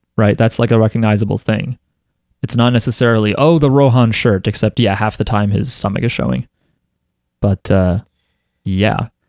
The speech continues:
I also, we're not gonna go into the plot 'cause you, you, you all know the Rohan Millionaire Village O V A plot. You know it. Um, except us.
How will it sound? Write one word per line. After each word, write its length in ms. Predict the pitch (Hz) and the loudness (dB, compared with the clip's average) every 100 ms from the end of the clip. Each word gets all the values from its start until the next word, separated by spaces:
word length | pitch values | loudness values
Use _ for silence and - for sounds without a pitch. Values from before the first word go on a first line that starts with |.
| _ _ _ - | _ _ _ 0
I 400 | 151 165 170 170 - | 2 4 4 2 2
also, 520 | 156 180 - 196 180 | 2 2 2 4 4
we're 160 | 156 202 | 4 4
not 140 | 214 | 2
gonna 120 | 170 | 2
go 80 | 135 | 2
into 80 | 110 | 0
the 60 | |
plot 300 | - 107 98 | 0 -2 -2
'cause 260 | - 107 107 | -2 -4 -2
you, 340 | 131 - 196 - | -6 -6 -10 -12
you, 500 | - - 269 294 359 | -14 -10 -4 -4 -2
you 220 | 320 214 | 0 2
all 140 | 104 | 2
know 220 | 104 101 101 | 2 2 2
the 100 | 104 | 2
Rohan 680 | 135 127 139 139 139 139 - _ - | 2 4 4 2 0 -2 -6 _ -2
Millionaire 360 | 147 147 143 | 0 2 2
Village 300 | 139 156 156 | 4 4 4
O 80 | 160 | 4
V 140 | 156 165 | 4 2
A 100 | 170 | 2
plot. 380 | 185 175 175 - | 0 0 -2 -2
You 60 | 208 | 0
know 180 | 95 98 | 0 0
it. 240 | 104 - _ _ _ _ _ _ _ | -2 -8 _ _ _ _ _ _ _
Um, 220 | 117 107 107 | 2 2 2
except 280 | - - | 0 0
us. 380 | 104 104 - - | 0 0 -4 -14